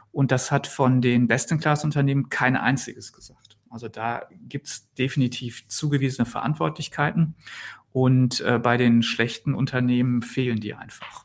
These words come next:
Wer, das war recht unterschiedlich. An erster Stelle war es der, der, also eine dedizierte Verantwortung, zum Beispiel bei einem C D O,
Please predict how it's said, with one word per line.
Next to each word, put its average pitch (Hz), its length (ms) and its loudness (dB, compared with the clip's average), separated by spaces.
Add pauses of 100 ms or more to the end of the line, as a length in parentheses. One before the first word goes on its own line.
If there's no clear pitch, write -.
Wer, 139 640 2
das 156 180 0
war - 320 0
recht 120 200 -10
unterschiedlich. 226 800 -6
An 135 160 -10
erster 143 320 -4
Stelle 139 260 0
war 127 80 -2
es 123 120 -6
der, 120 280 -2
der, - 440 -12 (220)
also 127 140 -8
eine 117 140 6
dedizierte 143 580 2
Verantwortung, 127 500 2
zum - 160 -2
Beispiel 131 280 0
bei 117 100 0
einem 113 240 2
C 120 240 0
D 127 160 -2
O, 208 260 0